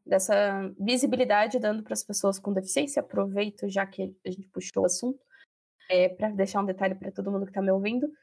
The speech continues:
A nomenclatura correta não é portadores de necessidades especiais, nem deficientes, e sim pessoas com deficiência.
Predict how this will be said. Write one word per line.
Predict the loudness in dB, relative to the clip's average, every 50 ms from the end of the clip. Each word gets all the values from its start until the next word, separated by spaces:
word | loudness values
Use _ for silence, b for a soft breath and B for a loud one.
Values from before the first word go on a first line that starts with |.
| B B _ -8
A | -4 0
nomenclatura | 0 2 2 2 0 0 -2 -4 -2 -4 -8 -4
correta | 0 0 0 2 2 0 0 0 -2 -4
não | -2 -2 0 -2
é | -2
portadores | -4 -6 -6 -2 -2 0 4 4 4 4 4 2 0 0 0 0 -2 -2 -2
de | -2 0 2
necessidades | 2 2 0 -2 -4 -2 0 2 2 2 2 0 -4
especiais, | -8 -6 -4 -4 -4 -4 0 2 2 4 4 4 2 0 0 -4 -6 -4
nem | 0 0 2 2 0
deficientes, | 0 -2 -4 -6 -8 -8 -2 0 0 0 0 -4 -6 -8 -10 -8 -10
e | -12 -14 _ -12 -12
sim | -8 -6 -6
pessoas | -6 -2 -2 0 0 -2 -2 -4
com | -2 0 0 0 -2 -4
deficiência. | -6 -8 -8 -8 -8 -4 0 0 0 0 -2 -6 -10 -10